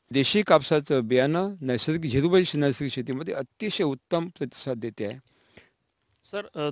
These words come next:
Speaker 2: तुम्ही म्हणता की झिरो बजेट शेती आणि, अ, दुसरीकडे शोकांतिका अशी आहे की विदर्भातले शेतकरी maximum कर्जबाजारी झाले आहेत, कर्जबाजारीपणामुळे ते आत्महत्या करतायत. सर, तर हे कसं शक्य आहे? म्हणजे कुठलेही, अ, खर्च न करता शेती?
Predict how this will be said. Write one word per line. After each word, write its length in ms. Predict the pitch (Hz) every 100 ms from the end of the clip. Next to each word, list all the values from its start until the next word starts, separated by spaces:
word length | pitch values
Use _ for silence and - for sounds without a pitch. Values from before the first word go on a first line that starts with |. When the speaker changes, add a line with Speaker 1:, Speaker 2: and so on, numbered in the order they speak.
| 139
Speaker 2:
तुम्ही 200 | 165 190
म्हणता 280 | 180 143 175 -
की 200 | 180 - - 143
झिरो 300 | 147 165 196 -
बजेट 300 | 160 147 170 -
शेती 340 | 147 127 131 - _ _ - - _
आणि, 360 | 143 151 156 156
अ, 380 | 151 139 139 139 -
दुसरीकडे 540 | 156 143 139 180 185
शोकांतिका 480 | 180 160 175 170 185
अशी 140 | 180 185
आहे 60 |
की 180 | 170 196
विदर्भातले 480 | 147 156 170 170 180
शेतकरी 600 | - 147 175 175 180 165
maximum 500 | 147 143 147 165 180
कर्जबाजारी 640 | 170 156 147 175 165 175
झाले 200 | 170 151
आहेत, 120 | 160 165 -
कर्जबाजारीपणामुळे 800 | 139 151 151 156 160 160 160 170
ते 40 |
आत्महत्या 420 | 180 139 156 - 151
करतायत. 280 | 123 123 117 - - -
सर, 60 | - -
तर 60 |
हे 80 | 240
कसं 200 | 262 233
शक्य 260 | 220 180 175
आहे? 40 |
म्हणजे 220 | 160 185 165
कुठलेही, 420 | 165 165 196 226 262 - -
अ, 160 | - 165 -
खर्च 240 | 160 180
न 140 | 220
करता 500 | 233 226 240 233 226 214
शेती? 320 | 196 180 226